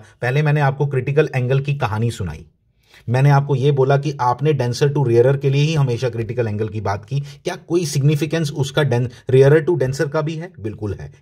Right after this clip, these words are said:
क्या था वो? ग्रेजिंग इंसिडेंस, जिसको मैंने नाम दिया। ग्रेजिंग इंसिडेंस का क्या था? मैंने नहीं, बुक्स ने नाम दिया है, ठीक है। जब angle of incidence आपका nearly नाइंटी डिग्री हो, हम equal to नाइंटी मान लेते हैं, तो आपका जो आर होगा वो आईसी होता है। तो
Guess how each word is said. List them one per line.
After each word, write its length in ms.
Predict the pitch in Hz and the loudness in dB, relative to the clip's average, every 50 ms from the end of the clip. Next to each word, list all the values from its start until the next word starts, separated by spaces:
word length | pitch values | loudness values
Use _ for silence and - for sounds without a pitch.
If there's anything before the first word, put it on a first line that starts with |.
| _ - | _ 0
क्या 300 | 160 156 156 151 143 147 | 0 2 2 0 0 0
था 80 | 156 156 | -2 0
वो? 280 | 151 165 165 165 - - | 0 -2 -4 -6 -8 -10
ग्रेजिंग 460 | 107 107 127 131 131 120 135 143 135 123 | -4 0 2 2 4 4 4 4 4 4
इंसिडेंस, 460 | 117 113 - 117 113 113 110 104 - - - _ - | 2 -2 -4 -4 -4 -4 -4 -6 -10 -16 -20 _ -6
जिसको 240 | 120 120 - - 123 | -6 -6 -4 -2 -2
मैंने 180 | 113 107 107 101 | -2 -2 -2 -4
नाम 240 | 101 92 90 90 | -4 -4 -4 -6
दिया। 220 | 85 87 87 82 78 - - - - 104 | -6 -6 -6 -8 -8 -12 -18 -16 -4 2
ग्रेजिंग 380 | 123 139 139 139 156 175 170 | 4 6 6 6 4 2 0
इंसिडेंस 400 | 165 151 143 160 156 156 151 143 | 0 0 -2 0 -2 -2 -2 0
का 100 | - 160 | -2 -2
क्या 200 | 143 156 156 147 | 0 0 0 0
था? 80 | 139 135 | 0 -2
मैंने 240 | 113 120 123 131 120 | -2 0 0 0 0
नहीं, 200 | 123 151 - - - - - | -2 -2 -4 -6 -12 -10 -6
बुक्स 260 | 113 110 - - 113 | -6 -6 -6 -4 -6
ने 80 | 107 101 | -4 -2
नाम 240 | 101 95 92 92 | -2 -4 -4 -6
दिया 200 | 82 87 85 80 | -6 -8 -10 -10
है, 60 | 85 - - - - _ - | -12 -16 -20 -20 -14 _ -4
ठीक 100 | 143 180 | -4 -4
है। 80 | - - - - _ 107 | -4 -8 -14 -16 _ 2
जब 180 | 127 139 139 | 4 4 4
angle 280 | - 139 139 147 160 185 | 4 2 2 4 4 4
of 100 | 175 165 | 2 2
incidence 460 | 160 156 143 147 160 160 165 156 170 | 0 -2 -2 0 0 -2 0 0 2
आपका 220 | 160 151 147 160 165 | 2 2 2 2 2
nearly 460 | 147 135 143 156 170 170 190 196 180 | 4 6 6 6 6 4 4 2 2
नाइंटी 280 | 165 143 139 139 143 | 2 2 2 2 0
डिग्री 240 | 135 127 120 131 131 | -2 -2 -2 -2 -2
हो, 140 | 123 139 156 | 0 0 0
हम 140 | 151 151 156 | 2 2 0
equal 280 | 156 143 143 170 160 | 0 0 0 0 2
to 100 | 151 156 | 2 2
नाइंटी 300 | 156 135 131 123 135 143 | 2 2 0 0 2 2
मान 200 | 139 123 110 104 | 2 2 2 0
लेते 240 | 101 101 92 98 107 | -2 -4 -6 -6 -6
हैं, 160 | 110 127 143 - - - - _ _ | -8 -8 -8 -10 -16 -20 -20 _ _
तो 300 | 165 180 196 196 - - - | 2 4 4 2 0 -6 0
आपका 320 | 147 147 143 143 143 190 190 | 2 2 2 4 2 0 2
जो 240 | 175 190 180 190 - | 4 2 2 2 2
आर 240 | 147 147 175 214 196 | 4 4 4 4 2
होगा 260 | 160 151 139 151 160 | 0 -2 -2 -2 0
वो 120 | 160 151 | 0 0
आईसी 300 | 123 110 104 - - 104 | -2 -2 -6 -10 -12 -14
होता 240 | 92 76 - - - | -14 -14 -16 -18 -20
है। 60 | - _ _ _ _ _ _ _ _ _ _ _ _ _ _ _ _ _ - - _ - | -20 _ _ _ _ _ _ _ _ _ _ _ _ _ _ _ _ _ -20 -6 _ 2
तो 160 | 165 156 | 2 2